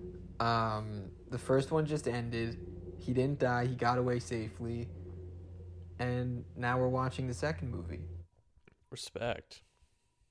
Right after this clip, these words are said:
Speaker 2: Oh, so he got this video in the mail of him digging. So now Joseph knows his address. He knows.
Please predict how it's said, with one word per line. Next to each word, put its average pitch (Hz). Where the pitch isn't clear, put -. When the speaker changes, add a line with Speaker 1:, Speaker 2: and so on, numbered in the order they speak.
Speaker 2:
Oh, 107
so 123
he 123
got 113
this 107
video 107
in 101
the 101
mail 98
of 90
him 98
digging. 92
So -
now 101
Joseph 95
knows 92
his 90
address. 92
He 101
knows. 64